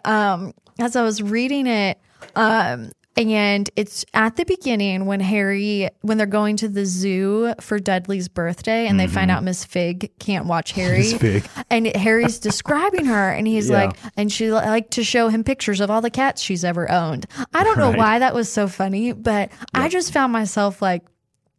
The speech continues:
Speaker 1: giggling out loud, which is something that happens regularly with Harry Potter,
Speaker 2: Yeah.
Speaker 1: is I giggle out loud.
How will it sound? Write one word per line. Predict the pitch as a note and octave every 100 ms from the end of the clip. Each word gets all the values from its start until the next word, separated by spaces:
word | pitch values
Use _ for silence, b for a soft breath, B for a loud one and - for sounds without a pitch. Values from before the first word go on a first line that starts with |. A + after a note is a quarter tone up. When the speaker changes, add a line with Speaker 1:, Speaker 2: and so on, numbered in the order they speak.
| - - - A#3
Speaker 1:
giggling | G3+ A3+ A3+ A#3 A3+ A3
out | F#3+ F3
loud, | - F#2 F#3 F#3 F#3+ G#3 B B - -
which | G#3+ A#3+ D#4+ - - -
is | A3+ G#3+
something | A#3+ A3+ A3 G#3+
that | G3
happens | G3+ G3+ F#3+ G3
regularly | F#3 F3+ E3+ F3 F3 F3 E3+
with | E3+ F3
Harry | F#3 E3+
Potter, | F#3 D#3+ E3 E3+ -
Speaker 2:
Yeah. | D#3+ - -
Speaker 1:
is | G3+ F#3 - - _ _ _ -
I | A3
giggle | F#3 - -
out | - -
loud. | - - G#2+